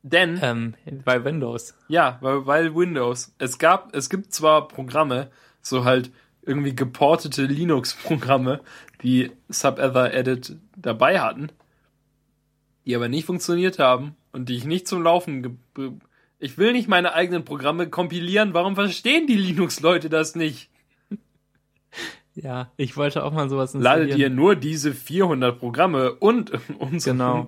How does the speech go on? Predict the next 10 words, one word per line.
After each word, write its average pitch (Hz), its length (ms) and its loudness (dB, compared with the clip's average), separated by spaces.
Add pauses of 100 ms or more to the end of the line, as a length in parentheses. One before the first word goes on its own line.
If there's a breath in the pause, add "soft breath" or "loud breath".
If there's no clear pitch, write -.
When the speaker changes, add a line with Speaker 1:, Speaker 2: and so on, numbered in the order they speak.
Speaker 1:
Code 196 380 0
herunter 143 540 0
und 170 140 -2
kompilier 143 480 -2
dir 156 160 0
dein 160 180 0
Programm 165 300 -2
doch 175 100 -2
einfach 180 260 0
selbst. 190 360 -2